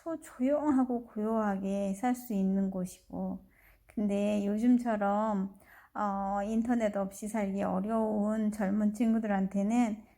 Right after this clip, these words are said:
이틀 버티기가 쉬운 건 아닌 것 같아요. 음, 저희는 이 박 삼 일을 예약했는데, 어, 거의 이틀 꽉 채우고 집으로 돌아왔어요.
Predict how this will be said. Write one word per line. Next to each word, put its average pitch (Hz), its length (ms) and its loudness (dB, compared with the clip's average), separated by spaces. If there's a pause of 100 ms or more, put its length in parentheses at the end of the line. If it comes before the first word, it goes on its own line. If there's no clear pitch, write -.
(120)
이틀 233 400 0
버티기가 190 600 -2
쉬운 285 320 4
건 226 180 2
아닌 190 300 -2
것 190 120 -4
같아요. 180 580 -8 (840)
음, 214 580 0
저희는 240 800 4
이 220 140 -2
박 233 180 2
삼 240 260 2
일을 208 280 -2
예약했는데, 185 1080 -2 (380)
어, 190 360 -4
거의 214 500 -2
이틀 226 460 -2
꽉 262 320 2
채우고 226 920 0
집으로 202 420 -6
돌아왔어요. 196 960 -2